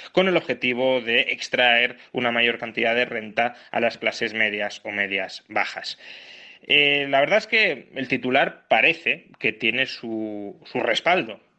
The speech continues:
Si acudimos a los datos que presenta la agencia tributaria,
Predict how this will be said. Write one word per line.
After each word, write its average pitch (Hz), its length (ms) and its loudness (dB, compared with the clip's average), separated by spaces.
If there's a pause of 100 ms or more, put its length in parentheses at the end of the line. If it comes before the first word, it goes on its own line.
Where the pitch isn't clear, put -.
(100)
Si - 260 -6
acudimos 135 680 -2 (320)
a 120 140 0
los 123 160 0
datos 131 320 -2
que 117 120 -8
presenta 120 600 -2 (100)
la 101 300 -2
agencia 107 920 -4
tributaria, 123 760 -2